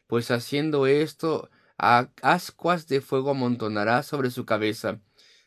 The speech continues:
No seas vencido de lo malo, sino vence con el bien el mal". Entonces, esta es la regla clara para nosotros. Y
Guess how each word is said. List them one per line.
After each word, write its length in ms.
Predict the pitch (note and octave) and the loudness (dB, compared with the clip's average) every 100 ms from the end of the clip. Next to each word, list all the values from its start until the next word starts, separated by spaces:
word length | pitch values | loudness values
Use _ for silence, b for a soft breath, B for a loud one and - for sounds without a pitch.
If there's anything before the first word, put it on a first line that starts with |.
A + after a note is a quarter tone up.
| - | -6
No 160 | B2 | -4
seas 160 | C#3 D#3 | -2 -2
vencido 380 | C#3+ B2 C#3 B2+ | -2 -2 0 0
de 80 | G#2+ | 0
lo 100 | G#2+ | 0
malo, 420 | C#3+ D3+ C3+ C#3+ b b | 0 0 -2 -6 b b
sino 300 | - A#2+ A#2+ | -8 -2 0
vence 640 | A2+ B2 C#3+ C#3+ C3+ B2 B2 _ _ | 0 0 -2 -4 -2 -2 -2 _ _
con 200 | A#2+ G#2+ | -2 0
el 140 | G#2 | 0
bien 320 | G#2+ A2 A2 - | 2 2 0 -4
el 160 | A2+ A2+ | -4 -4
mal". 340 | F#2 G#2 - _ _ _ _ _ _ _ _ _ _ _ - | -4 -8 -16 _ _ _ _ _ _ _ _ _ _ _ -8
Entonces, 560 | G2+ A2 B2 C3 D3 | -6 -2 -2 -2 -4
esta 180 | D3 D3 | -6 -4
es 60 | C3+ | 0
la 80 | A2+ | 2
regla 240 | B2 C3 | 2 -2
clara 260 | - B2 C3 | -2 -2 0
para 160 | B2 | -2
nosotros. 760 | G#2+ A#2+ - C#3 E3 F#3+ G3+ - _ _ _ _ _ | -2 -4 -6 -6 -4 -6 -8 -18 _ _ _ _ _
Y 140 | - | -2